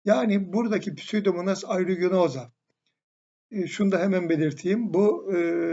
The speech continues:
normal bir vatandaşın, normal bir insanın taraması değil. Sadece örnek olması açısından bu işi yapıyorum. Ondan sonra burada da Klebsiella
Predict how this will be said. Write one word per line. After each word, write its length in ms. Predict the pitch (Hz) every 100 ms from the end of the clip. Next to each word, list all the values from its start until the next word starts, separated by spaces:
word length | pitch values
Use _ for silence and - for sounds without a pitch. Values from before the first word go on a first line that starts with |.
| 165 160 160
normal 400 | 165 160 170 151
bir 60 |
vatandaşın, 680 | 151 156 - 170 160 151 196
normal 360 | 156 160 156 156
bir 60 | 151
insanın 420 | 151 - 147 156
taraması 540 | - 160 160 139 -
değil. 260 | 143 226 254 _ _ _
Sadece 360 | - 175 151 196
örnek 380 | 165 156 196
olması 380 | 185 156 143 -
açısından 580 | 139 - - 175 139 135 _ _ _ _ -
bu 100 | 156
işi 200 | 151 -
yapıyorum. 540 | 143 139 156 180 262 _ - _ _ _ _ _ _ -
Ondan 360 | 196 156 151
sonra 500 | 135 - 143 139 226 240 _ _ _ _ _ -
burada 280 | 190 180 160
da 280 | 175 214 _ -
Klebsiella 840 | 165 196 196 196 165 160 160 160